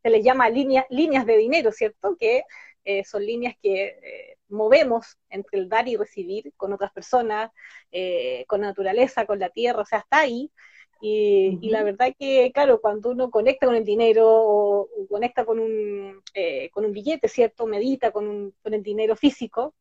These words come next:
Speaker 1: eh, pueden pasar muchas cosas, o sea, desde que el dinero te hable <laughs> directamente,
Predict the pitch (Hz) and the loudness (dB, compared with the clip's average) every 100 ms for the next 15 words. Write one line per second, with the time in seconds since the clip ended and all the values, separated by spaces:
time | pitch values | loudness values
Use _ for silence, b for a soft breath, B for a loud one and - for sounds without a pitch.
0 | b b b b _ - 220 214 208 427 | b b b b _ 2 4 4 4 2
1 | 311 233 208 208 370 508 427 - 494 - | 2 0 -2 -2 2 4 4 4 2 2
2 | 185 226 208 233 247 240 226 233 285 277 | 0 2 2 2 2 0 0 4 4 6
3 | 233 359 330 269 269 294 240 247 202 208 | 6 8 10 10 10 4 6 4 4 -4
4 | 269 | -4